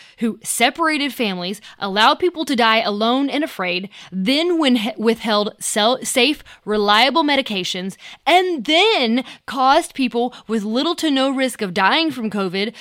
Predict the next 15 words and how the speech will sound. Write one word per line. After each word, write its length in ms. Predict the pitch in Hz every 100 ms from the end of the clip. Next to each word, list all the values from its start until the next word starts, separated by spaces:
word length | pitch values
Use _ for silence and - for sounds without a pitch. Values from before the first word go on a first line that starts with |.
| -
like 300 | 202 208 -
children, 960 | - 262 320 403 233 240 190 202 285 285 _ _ _ -
to 160 | 269
jeopardize 720 | 190 247 285 370 294 247 240 196
their 160 | 208
health 420 | 180 196 247 - 277
with 220 | 233 226 233
an 160 | 214 -
untrustworthy 1000 | 226 269 - 233 277 - 220 240 226 214
vaccine 640 | 202 220 - 254 262 285
that 220 | 240 247 220
they 200 | 302 294
knowingly 760 | 262 302 381 427 415 403 392
lied 440 | 349 311 339 392 339
about, 560 | 262 196 190 190 -